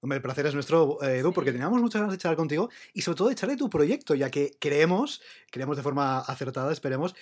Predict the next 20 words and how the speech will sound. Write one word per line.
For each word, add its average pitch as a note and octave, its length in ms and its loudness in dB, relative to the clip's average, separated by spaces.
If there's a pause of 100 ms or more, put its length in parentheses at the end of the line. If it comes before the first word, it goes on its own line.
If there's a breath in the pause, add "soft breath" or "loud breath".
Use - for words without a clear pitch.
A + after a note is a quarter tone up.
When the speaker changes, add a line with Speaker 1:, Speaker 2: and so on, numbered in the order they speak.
(160 loud breath)
Speaker 1:
que C#3+ 120 -2
puede E3+ 160 2
ser F3+ 120 0
de E3 120 0
mucho F#3 360 0
interés C#3+ 400 0
para B2+ 220 -6
nuestra A2+ 260 -10
audiencia, G#2+ 360 -10
ya A2+ 120 -10
que, - 220 -12
bueno, F3+ 160 -8
por C3+ 140 -6
ahí D#3+ 340 -2 (240 loud breath)
tiene G3+ 380 2
algo G3 260 0
relativamente F#3 880 2
Speaker 2:
Sí. D#3 60 2
Speaker 1:
que D3+ 100 6
ver D3+ 240 4